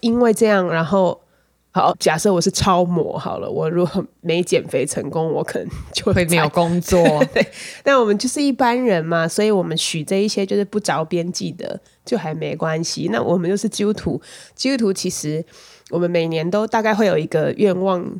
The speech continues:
Speaker 1: 就是我们希望
Speaker 2: 每天都要读圣经。
Speaker 1: 每天读圣经，每天亲近神。<laughs> 然后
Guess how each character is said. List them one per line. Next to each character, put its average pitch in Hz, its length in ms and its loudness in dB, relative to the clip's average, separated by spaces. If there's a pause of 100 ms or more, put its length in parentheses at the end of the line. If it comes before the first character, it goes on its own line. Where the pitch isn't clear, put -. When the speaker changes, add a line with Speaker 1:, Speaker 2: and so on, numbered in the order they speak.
Speaker 1:
就 214 140 0
是 196 240 2
我 170 140 0
们 156 120 -4
希 190 200 0
望 185 340 0 (160)
Speaker 2:
每 165 140 -4
天 185 180 -2
都 185 80 0
要 185 120 2
读 160 160 -4
圣 170 260 -2
经。 147 240 -4
Speaker 1:
每 180 60 2
天 214 180 0
读 185 140 0
圣 175 260 -4
经， 160 340 -8 (380)
每 175 100 -2
天 196 240 -2
亲 214 280 -2
近 190 280 -2
神。 - 300 -2 (120)
<laughs> - 240 -20
然 196 140 0
后 220 400 0